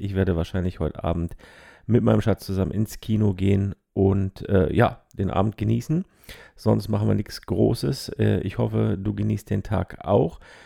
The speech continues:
Aber heute ist auch, äh, wieder Podcast-Tag, also ich hau einen Podcast raus wie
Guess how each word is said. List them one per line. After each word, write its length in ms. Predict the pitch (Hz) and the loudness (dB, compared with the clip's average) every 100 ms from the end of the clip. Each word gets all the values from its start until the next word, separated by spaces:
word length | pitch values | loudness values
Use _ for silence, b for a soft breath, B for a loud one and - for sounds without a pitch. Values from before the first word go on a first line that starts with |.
| B B | B B
Aber 460 | - 151 175 175 160 | 0 4 6 4 4
heute 160 | 147 139 | 4 4
ist 80 | |
auch, 320 | 143 143 127 127 | 2 2 2 0
äh, 180 | 120 | 0
wieder 240 | 120 120 113 | 0 -2 -2
Podcast-Tag, 920 | - 143 - - 127 - - 113 - | -2 -4 -4 -4 -4 -4 -4 -4 -2
also 340 | 98 104 101 | 0 0 0
ich 220 | 98 101 104 | -2 -2 -2
hau 160 | 95 | -2
einen 160 | 98 98 | -2 -2
Podcast 540 | - - - 92 - | -4 -6 -4 -6 -4
raus 280 | 90 87 - | -4 -4 -2
wie 260 | 98 95 | -4 -4